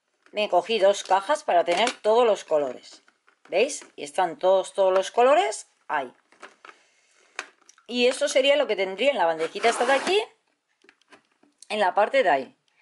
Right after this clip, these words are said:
Y luego en la partecita de aquí, ¿veis? Aquí tengo iluminadores en Stitch. Estos de aquí son de la,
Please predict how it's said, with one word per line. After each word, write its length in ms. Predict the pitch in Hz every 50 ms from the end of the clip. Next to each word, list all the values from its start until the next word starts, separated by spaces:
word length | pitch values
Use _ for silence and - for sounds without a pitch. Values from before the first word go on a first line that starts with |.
| _ _ _ _ _ _ -
Y 100 | 247 269
luego 260 | 277 311 330 302 240
en 60 | 196 185
la 120 | 170 -
partecita 520 | 170 165 - 180 175 - 254 262 - 285
de 80 | 285 302
aquí, 340 | 302 - - 330 349 349 - _ _ _ _ _
¿veis? 420 | - 196 220 247 285 277 - - -
Aquí 220 | - 202 196 233 233
tengo 400 | - 240 220 196 185 - - - - _ _
iluminadores 960 | - 214 233 214 196 208 214 214 233 254 247 294 302 269 220 170 - - - - - - -
en 200 | 185 202 208 233 262
Stitch. 560 | - - - - 339 359 - - - - - _ _ _ _ _ _ _ _ _ _ _ _ _ _ _ _ _ _ -
Estos 260 | 185 185 - 196 185
de 80 | 196 202
aquí 180 | 196 - 214 202
son 260 | - - 170 165 165
de 120 | 160 160
la, 640 | 165 160 160 165 165 165 165 165 160 156 151 143 143